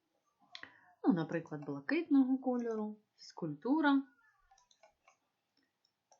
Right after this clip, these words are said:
оранжевий, біологія.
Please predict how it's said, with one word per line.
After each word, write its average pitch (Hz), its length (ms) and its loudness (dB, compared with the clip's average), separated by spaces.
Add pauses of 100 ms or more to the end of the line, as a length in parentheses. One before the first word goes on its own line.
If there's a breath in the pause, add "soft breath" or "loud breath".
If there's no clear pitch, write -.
оранжевий, 220 760 0 (460)
біологія. 202 880 -4